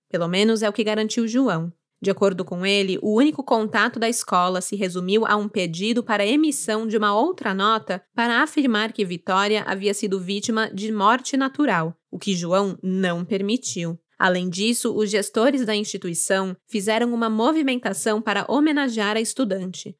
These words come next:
mas a família barrou e acabou proibindo que a escola Waldorf Rudolf Steiner usasse o nome e a imagem de Vitória em suas atividades. A família Natalini logo ficou cansada de esperar pelo apoio da escola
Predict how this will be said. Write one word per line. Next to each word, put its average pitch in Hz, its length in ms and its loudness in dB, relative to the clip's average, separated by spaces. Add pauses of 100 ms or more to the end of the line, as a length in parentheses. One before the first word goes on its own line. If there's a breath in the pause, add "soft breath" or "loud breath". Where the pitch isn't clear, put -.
mas 202 280 0
a 208 80 0
família 208 500 2
barrou 220 640 2
e 202 120 -2
acabou 208 380 0
proibindo 208 760 0
que - 120 -2
a 175 60 2
escola 202 440 0
Waldorf 247 640 0
Rudolf 302 460 0
Steiner 180 640 0
usasse 202 560 0
o 196 60 2
nome 220 520 2
e 214 120 0
a 190 80 4
imagem 233 580 2
de 226 140 4
Vitória 185 720 0
em 294 160 2
suas 196 380 0
atividades. 202 920 -2 (180)
A 254 80 0
família 285 520 2
Natalini 285 760 2
logo 269 420 6
ficou 285 240 0
cansada 262 720 0
de 208 60 2
esperar 220 400 0
pelo 240 180 2
apoio 240 260 2
da 233 120 2
escola 175 600 0